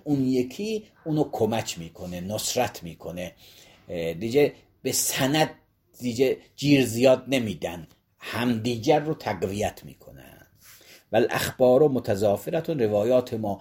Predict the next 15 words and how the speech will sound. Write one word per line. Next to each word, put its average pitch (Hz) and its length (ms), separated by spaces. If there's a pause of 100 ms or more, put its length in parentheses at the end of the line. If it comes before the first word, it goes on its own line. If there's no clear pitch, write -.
(280)
به 87 100
حد - 400
متضافر 104 760
است 190 380
به 110 100
نهی 98 520
عنها، 78 500 (340)
چه - 180
نهی 151 420
کرده 170 440
از 175 300 (560)
صنعت 120 640 (480)
نساجی 104 800
و 165 120
حیاکت 87 760